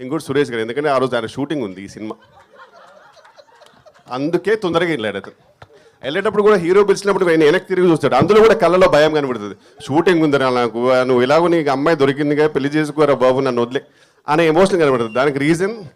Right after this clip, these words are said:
మా ప్రొడ్యూసర్ గారు, ఎందుకంటే ఆయన అంత మమకారంతో పిలుస్తారు, సురేష్ గారు అంతే బాధ్యతతో తిడతారు, ఇద్దరిది ఒకటే. And, uh, we had a great time అండి, uh, ఈ మూవీ. And ఇంద్రగంటి గారు is like, ఆయనతో పనిచేయడం is like a vacation. ఒక మంచి సెలబ్రిటీస్కి మాల్దీవ్స్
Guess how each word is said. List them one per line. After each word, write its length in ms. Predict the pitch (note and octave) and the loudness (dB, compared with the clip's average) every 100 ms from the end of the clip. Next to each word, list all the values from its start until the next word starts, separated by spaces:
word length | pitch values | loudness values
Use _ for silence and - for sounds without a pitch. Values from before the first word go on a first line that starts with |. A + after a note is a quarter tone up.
| _ _ _ _ _ | _ _ _ _ _
మా 120 | B2 | -10
ప్రొడ్యూసర్ 420 | A#2+ B2 C3+ C3+ | -4 -4 -4 -6
గారు, 340 | C3 B2 C3 A#2+ | -6 -4 -4 -6
ఎందుకంటే 420 | A#2 B2+ C#3 C#3 | -6 -4 -4 -2
ఆయన 180 | B2 A#2 | -2 -2
అంత 180 | A#2+ C#3+ | -2 0
మమకారంతో 520 | C#3 C#3+ D3+ D3 D#3 | 0 2 0 0 -2
పిలుస్తారు, 600 | D3 D3 D#3+ E3 F#3 A3 _ _ _ _ | -2 -2 -2 -2 -2 -8 _ _ _ _
సురేష్ 300 | - D3+ F3 | -10 -4 -4
గారు 140 | E3 D3+ | -2 -2
అంతే 240 | D3 F3 | -2 -2
బాధ్యతతో 440 | D#3+ D#3 D3+ D3+ | 0 0 0 -4
తిడతారు, 460 | D#3+ C#3 A#2 A2 G#2+ A#2 - _ _ _ _ - | -4 -4 -4 -6 -6 -10 -20 _ _ _ _ -16
ఇద్దరిది 360 | C3+ C#3 D3 | -6 -6 -2
ఒకటే. 320 | C#3 A2+ A2 - - _ _ _ - A#2 | -4 -2 -8 -10 -20 _ _ _ -10 -4
And, 140 | A#2 A#2 | -2 0
uh, 420 | G#2+ G#2+ G#2 G#2 | 0 0 -2 -6
we 140 | C3+ | -6
had 80 | C#3+ | -6
a 60 | C#3+ | -6
great 220 | C3 C3+ | -4 -4
time 160 | C3 A#2 | -4 -6
అండి, 260 | G#2+ A#2 - A2 | -8 -10 -16 -12
uh, 300 | G#2+ G2+ G2 | -10 -8 -8
ఈ 20 | |
మూవీ. 380 | G2+ G2 A#2+ A#2+ | -6 -6 -4 -6
And 180 | G2+ | -6
ఇంద్రగంటి 360 | G2 G2+ A#2+ B2 | -8 -6 -6 -4
గారు 340 | A#2 A2+ A#2 | -4 -2 -2
is 60 | A2 | -6
like, 340 | G#2+ G#2 _ _ _ _ - | -8 -14 _ _ _ _ -8
ఆయనతో 240 | A2 A#2 | -4 -4
పనిచేయడం 440 | A#2+ A2 A2 A#2 A#2+ | -4 -8 -6 -6 -6
is 80 | |
like 200 | G#2+ A2 | -8 -10
a 40 | G#2 | -10
vacation. 440 | G2 B2+ B2 C3+ B2 C3+ | -8 -8 -8 -12 -12 _
ఒక 100 | G#2+ | -16
మంచి 400 | G#2 A2+ - A#2 | -12 -12 -10 -10
సెలబ్రిటీస్కి 540 | A2 A#2 B2+ C3 B2 A#2 | -6 -4 -4 -6 -10 -12
మాల్దీవ్స్ 680 | A2 A#2 B2 A#2+ - - | -8 -8 -6 -10 -12 -20